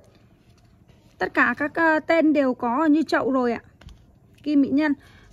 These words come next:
Và kia này là kia hồng xòe ạ. Kia này là kia hồng yên thủy nha các bác. Ba kia này các bác nhà mình mua với giá tiền là năm trăm nghìn đồng nhá.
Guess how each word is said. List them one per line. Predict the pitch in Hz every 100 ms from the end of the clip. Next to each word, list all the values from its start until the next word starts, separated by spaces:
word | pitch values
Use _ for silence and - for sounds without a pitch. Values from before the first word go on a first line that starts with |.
| -
Và | 277
kia | 277 320
này | 311
là | 269
kia | 262 311
hồng | 302 285
xòe | 247 - 277
ạ. | 247 - _ _ _ - _ - - - _ _ _ _ _ _ _ _ _ _ - - - - _ _ _ _ _ _
Kia | 330
này | 339 311
là | 285
kia | 262 311
hồng | 311 277
yên | - 311 285
thủy | 294 -
nha | 285 320
các | 330
bác. | 339 359 - - - _ _ _ _ _ - - - - - _ _ _ _ _ - - - - _ _ - - - - _ _ _ _ _ _ _ _ _ _ _ _ _ _ _ _ _ _ _ _ _ -
Ba | 294 349 349
kia | 349 349
này | 320 277
các | 294
bác | 320 392
nhà | 349
mình | 285 262 277
mua | 320 320
với | 269 277
giá | 269 247
tiền | 269 330 277
là | 269 247
năm | 269 311 311
trăm | - 330 320
nghìn | 311 240
đồng | 262 269 254
nhá. | 311